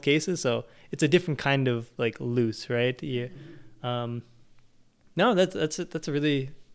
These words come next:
Speaker 1: really powerful point. Um, yeah, and, and don't feel, like, scared by that,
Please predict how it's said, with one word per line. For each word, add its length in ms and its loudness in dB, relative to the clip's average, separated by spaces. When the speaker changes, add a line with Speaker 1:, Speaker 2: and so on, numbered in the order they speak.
Speaker 1:
really 100 2
powerful 680 -2
point. 400 -4
Um, 320 0
yeah, 200 6
and, 260 0
and 140 0
don't 220 2
feel, 340 2
like, 160 0
scared 760 0
by 160 0
that, 220 0